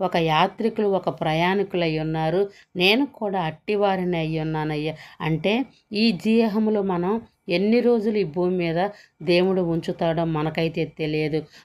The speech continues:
మనం ఈ రోజున సజీవంగా ఉన్నామంటే కేవలం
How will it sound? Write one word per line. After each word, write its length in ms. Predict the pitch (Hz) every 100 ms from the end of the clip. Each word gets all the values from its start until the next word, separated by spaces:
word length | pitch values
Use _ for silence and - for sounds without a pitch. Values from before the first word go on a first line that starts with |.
| -
మనం 320 | 190 202 214
ఈ 300 | 196 180 196
రోజున 420 | 214 220 202 220
సజీవంగా 680 | 214 - 160 165 185 190 185
ఉన్నామంటే 720 | 175 165 160 160 160 160 175 185 - - _ -
కేవలం 840 | 202 - 190 240 262 269 240 208